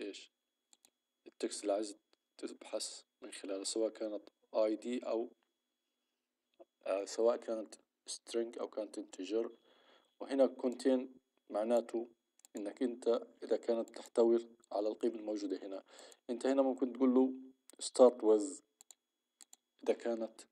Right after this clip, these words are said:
القيمة تبدأ ب دوت. عندك هنا أكثر من خيار، full name dot start، start with، أو ممكن end with تنتهي به، أو ممكن تقول له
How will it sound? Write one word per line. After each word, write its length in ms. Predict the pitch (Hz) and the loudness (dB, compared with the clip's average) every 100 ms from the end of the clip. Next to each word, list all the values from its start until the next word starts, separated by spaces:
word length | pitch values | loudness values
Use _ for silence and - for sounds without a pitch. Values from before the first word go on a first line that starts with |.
| - _ _ _ _ - | -20 _ _ _ _ -20
القيمة 560 | - - 113 117 120 - | -8 -2 0 0 -6 -6
تبدأ 380 | 120 101 107 101 | -8 -4 0 0
ب 240 | - 107 - _ _ _ - _ - | -2 -8 -8 _ _ _ -20 _ -18
دوت. 320 | - - - | -14 -14 -14
عندك 360 | - - - - | -14 -12 -12 -10
هنا 220 | - - | -10 -10
أكثر 240 | - - | -10 -10
من 120 | - 104 | -10 -10
خيار، 300 | 107 101 - | -6 -6 -6
full 440 | _ _ _ 110 | _ _ _ -8
name 240 | 110 110 | -6 -6
dot 280 | 101 127 - | -4 -6 -8
start، 540 | - - 120 127 - - _ _ _ _ _ _ _ _ - | -16 -4 0 0 -4 -20 _ _ _ _ _ _ _ _ -20
start 380 | - 123 120 - | -6 -4 -4 -2
with، 280 | 107 92 - _ _ - _ _ _ _ _ _ _ _ _ - | -2 -2 -8 _ _ -20 _ _ _ _ _ _ _ _ _ -10
أو 120 | 107 113 | -6 -4
ممكن 460 | 120 123 120 123 - _ _ _ _ _ _ _ _ _ 117 | -4 -2 -2 -4 -16 _ _ _ _ _ _ _ _ _ -6
end 280 | 123 113 | -4 0
with 260 | 110 110 92 - _ _ _ _ _ _ - | 2 2 0 -10 _ _ _ _ _ _ -8
تنتهي 420 | 110 - 107 104 | -6 -8 -10 -4
به، 180 | 104 104 - _ _ _ _ - - _ _ _ _ _ _ - | -2 -2 -8 _ _ _ _ -20 -20 _ _ _ _ _ _ -6
أو 160 | 113 120 | -2 -2
ممكن 360 | 123 - 123 | -2 -2 -4
تقول 240 | 117 120 120 | 0 0 2
له 220 | 123 | 0